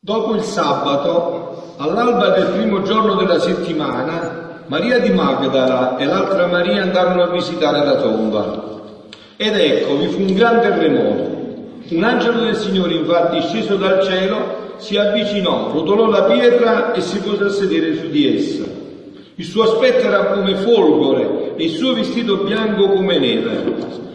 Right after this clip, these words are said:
Per lo spavento che ebbero di lui, le guardie furono scosse e rimasero come morte. L'angelo disse alle donne: "Voi non abbiate paura, so che cercate Gesù, il crocifisso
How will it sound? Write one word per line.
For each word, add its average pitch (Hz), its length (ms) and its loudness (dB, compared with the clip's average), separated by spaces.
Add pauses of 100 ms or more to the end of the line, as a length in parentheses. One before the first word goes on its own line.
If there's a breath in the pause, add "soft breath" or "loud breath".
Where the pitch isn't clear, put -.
(160 loud breath)
Per 180 160 0
lo 214 80 2
spavento 214 1300 2
che 180 80 0
ebbero 196 440 4
di 214 120 2
lui, 233 220 2
le 202 160 2
guardie 208 340 2
furono 214 300 2
scosse 175 560 2
e - 20 -2
rimasero 165 600 -2
come 180 260 0
morte. - 840 -4 (520 loud breath)
L'angelo 233 440 2
disse 214 280 -2
alle 196 220 0
donne: - 720 -4
"Voi 208 260 2
non 214 160 2
abbiate 208 400 2
paura, 170 840 0
so 202 220 0
che 196 120 0
cercate 202 520 -2
Gesù, 185 340 -2
il 147 180 4
crocifisso - 760 -4